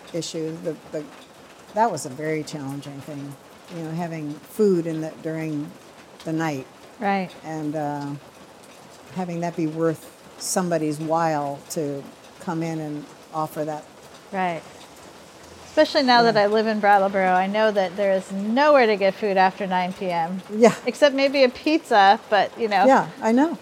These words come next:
Speaker 2: But people dancing all night, contra dancers are notorious for eating large amounts of food constantly.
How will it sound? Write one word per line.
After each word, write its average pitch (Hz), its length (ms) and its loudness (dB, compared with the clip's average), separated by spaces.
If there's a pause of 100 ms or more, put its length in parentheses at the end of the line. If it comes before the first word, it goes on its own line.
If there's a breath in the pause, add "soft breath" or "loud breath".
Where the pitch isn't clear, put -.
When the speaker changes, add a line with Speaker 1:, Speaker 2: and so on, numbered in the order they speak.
Speaker 2:
But 247 180 4
people 277 320 4
dancing 247 400 2
all 202 140 6
night, 196 220 2
contra 269 340 2
dancers 214 420 2
are 208 100 0
notorious 202 640 0
for 214 200 -2
eating 208 460 -2 (280)
large 226 300 4
amounts 220 300 -2
of 190 100 -2
food 214 380 4
constantly. 202 540 -2